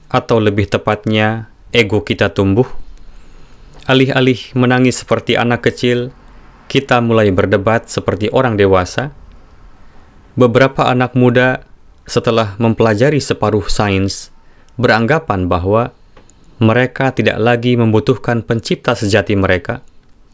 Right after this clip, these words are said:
Werner Heisenberg, salah satu pendiri fisika kuantum, mengatakan, "Setelah meneguk tegukan pertama dari gelas sains, Anda akan menjadi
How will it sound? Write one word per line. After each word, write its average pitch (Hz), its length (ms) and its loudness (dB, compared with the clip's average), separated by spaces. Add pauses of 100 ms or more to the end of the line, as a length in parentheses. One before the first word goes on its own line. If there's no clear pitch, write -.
(680)
Werner 135 640 4 (160)
Heisenberg, 104 880 0 (480)
salah 143 400 0
satu 135 320 0
pendiri 117 460 2
fisika - 480 -2
kuantum, 101 640 0 (160)
mengatakan, 113 720 -2 (960)
"Setelah 143 400 0
meneguk 135 560 0
tegukan 127 480 0
pertama 113 720 0
dari 113 240 2
gelas 101 320 2
sains, 98 560 -4 (680)
Anda 120 480 2
akan 107 320 -4
menjadi 104 340 2